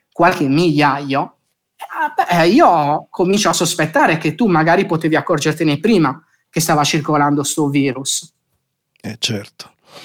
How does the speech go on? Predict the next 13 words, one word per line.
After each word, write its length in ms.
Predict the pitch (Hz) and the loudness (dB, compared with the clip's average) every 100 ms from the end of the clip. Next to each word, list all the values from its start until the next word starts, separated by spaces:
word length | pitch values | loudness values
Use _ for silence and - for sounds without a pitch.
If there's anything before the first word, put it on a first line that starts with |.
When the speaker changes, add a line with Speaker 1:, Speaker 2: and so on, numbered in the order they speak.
| - - | -20 -2
Speaker 2:
Anche 200 | 127 131 | 0 2
perché 260 | 147 156 175 | 2 4 4
le 120 | 160 | 4
responsabilità 840 | 160 - 160 156 156 156 147 180 196 | 2 2 2 2 2 2 2 2 4
non 160 | 156 | 2
sono 440 | 139 160 160 156 127 | 2 2 4 2 0
s-, 120 | 131 | -6
solamente 720 | 120 - 139 131 131 131 131 | -4 2 4 4 4 4 2
quando 380 | 123 127 135 131 | 2 2 4 2
tu 600 | 120 127 135 131 123 117 | 4 4 6 4 4 2
volutamente 880 | 113 123 127 120 123 127 135 127 131 | 2 2 2 2 4 4 2 2 2
o, 160 | 123 123 | 4 2
insomma, 280 | 120 131 | 2 2